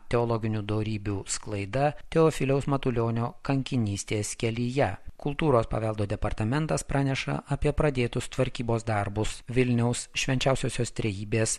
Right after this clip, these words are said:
graikų katalikų bažnyčioje. Pastebimas simboliškas sutapimas.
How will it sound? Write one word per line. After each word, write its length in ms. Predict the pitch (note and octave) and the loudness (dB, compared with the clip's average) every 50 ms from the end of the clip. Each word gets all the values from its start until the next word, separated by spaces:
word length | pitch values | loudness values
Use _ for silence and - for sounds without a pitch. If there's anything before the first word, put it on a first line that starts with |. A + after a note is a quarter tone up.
| - - - | -6 -10 -6
graikų 380 | - - B2+ B2+ B2 - C#3 - | -2 0 2 2 2 0 0 0
katalikų 480 | - A#2+ - A#2+ G2+ G#2+ G#2 - A#2 A2 A2+ - - | 0 2 2 2 0 0 0 0 0 0 0 0 0
bažnyčioje. 760 | C3 B2 B2+ - - D3 B2 G2 - G2+ F#2+ F#2 F2 E2+ - - - - | 2 2 2 4 2 0 0 0 0 0 0 0 -2 -4 -6 -6 2 4
Pastebimas 680 | A#2+ A2+ - - B2 A2 A2 A#2 A2+ A2 A2 A2+ - - - - | 4 4 6 4 2 2 2 2 2 4 2 0 0 -4 -8 -8
simboliškas 1000 | - - - A#2+ A#2+ A2+ A2+ A2+ A2+ A2 A2 A2 - - - A2 G#2 - - - - - | -6 -4 -2 -2 0 0 0 0 2 0 0 -2 -2 -2 0 0 0 0 -2 -6 -6 -6
sutapimas. 800 | - - - - C3 B2+ - - F#3 D#3 C3+ G#2 E2+ - - | -4 -4 -2 0 0 0 2 4 4 4 4 2 0 -2 -6